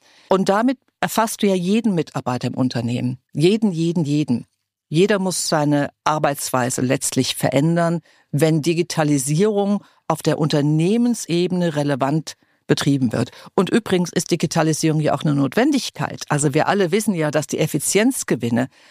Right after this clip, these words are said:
absolut zwingend notwendig sind, wenn ich die Fachkräfte nicht mehr finde, wenn ich die Bürokräfte nicht mehr finde, wenn ich den ganzen Support nicht mehr habe. Also Digitalisierung ist eine Überlebensnotwendigkeit.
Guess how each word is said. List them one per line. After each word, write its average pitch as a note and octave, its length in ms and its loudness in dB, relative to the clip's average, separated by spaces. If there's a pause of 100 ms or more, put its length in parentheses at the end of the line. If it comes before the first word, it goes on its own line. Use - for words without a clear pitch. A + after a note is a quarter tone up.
(160)
absolut G#3 420 -2
zwingend B3 400 0
notwendig G#3 560 0
sind, D#3 260 0
wenn D3+ 140 0
ich C#3+ 120 -4
die D3 280 0 (200)
Fachkräfte - 640 0
nicht - 200 -2
mehr C3+ 120 0
finde, C3 300 -2
wenn F3 100 2
ich - 140 -2
die G3 100 0
Bürokräfte G3 800 -2
nicht - 220 -2
mehr - 160 -2
finde, B2+ 300 0
wenn E3 100 0
ich - 80 -6
den F#3+ 120 0
ganzen F#3+ 300 0
Support B3+ 560 0
nicht - 280 -4
mehr B2 160 0
habe. A#2 320 0 (720)
Also D#3+ 200 2
Digitalisierung D#3+ 760 0
ist - 120 -4
eine D3+ 80 0
Überlebensnotwendigkeit. C#3 1400 -2